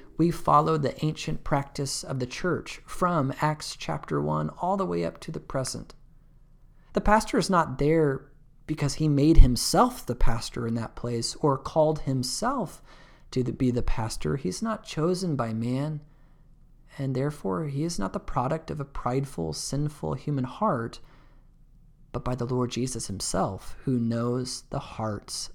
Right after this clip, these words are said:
of all. The office of the pastor is God's sure thing to bring you God's sure word, both his law and his gospel. Not to abuse you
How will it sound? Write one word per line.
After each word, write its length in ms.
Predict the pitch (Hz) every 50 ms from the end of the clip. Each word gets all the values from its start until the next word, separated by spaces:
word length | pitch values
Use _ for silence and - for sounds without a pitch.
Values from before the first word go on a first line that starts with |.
| - -
of 140 | 120 - - -
all. 420 | 156 170 160 113 95 101 127 - - - - - - - - - - - - - - - - - - - - - - - - -
The 140 | - 139 147
office 360 | 151 175 196 - - 202 -
of 80 | 185 160
the 80 | 127
pastor 560 | - - - 147 151 160 - - - 123 117
is 260 | 113 - 127 123 - -
God's 680 | - - - 135 139 143 143 151 147 143 139 - - - -
sure 680 | - - - - - 147 139 139 139 139 139 139 - - - - - - -
thing 600 | - - - - 151 143 139 127 110 104 107 113 - - - -
to 100 | - 151
bring 480 | 139 147 151 156 165 170 175 180 170 147
you 380 | 123 120 120 120 123 127 127 -
God's 600 | - 135 135 139 139 143 147 143 135 - - - - - - -
sure 680 | - - - - - 139 135 135 135 143 143 143 151 - - -
word, 460 | 127 127 139 156 151 123 104 101 - -
both 300 | - 151 160 165 165 165
his 380 | - - - 156 151 165 160 -
law 600 | 131 120 120 127 139 151 139 113 107 117 135 - - - - - -
and 300 | - 165 165 160 165 156
his 140 | 151 139 -
gospel. 600 | - 143 135 135 - - - - - - - - - - - - - - - - - - - - - - - - - - - - - - - - -
Not 200 | 165 170 170 170 -
to 140 | - 185
abuse 540 | 147 117 - - 120 127 147 165 151 - -
you 380 | 104 98 98 98 110 143 151